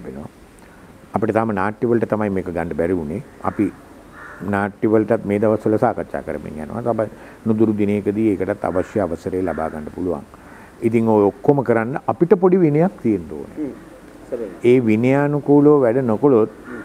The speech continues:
Speaker 1: අපිට ආයේ අර කනගාටුදායක අත්දැකීම් වලට මුහුණ පාන්න වෙනවා.
Speaker 2: හොඳයි දැන් ඔබද මේ තවත්, අ, එක්තරා තැනක මේ වන විදිහින් අපි දැන් මේ ඉන්න ප්‍රදේශය ගැනත් අපි කතා කරන්න ඕනේ.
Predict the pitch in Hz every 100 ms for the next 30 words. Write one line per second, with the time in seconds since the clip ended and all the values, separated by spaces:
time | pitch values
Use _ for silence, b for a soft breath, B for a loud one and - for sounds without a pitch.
0 | - 110 131 127 107 123 127 98 - -
1 | - - - 113 117 110 104 101 104 104
2 | 101 98 113 90 90 87 92 90 98 117
3 | 92 101 57 101 - - - - - -
4 | - - - - - - - 208 214 190
5 | 160 180 185 147 123 117 110 - - -
6 | - 135 147 - 147 123 110 104 107 131
7 | - 143 131 - 120 123 123 139 117 117
8 | 117 107 104 110 113 110 113 104 104 143
9 | 143 - 131 139 139 139 127 123 113 117
10 | 113 110 113 110 107 110 110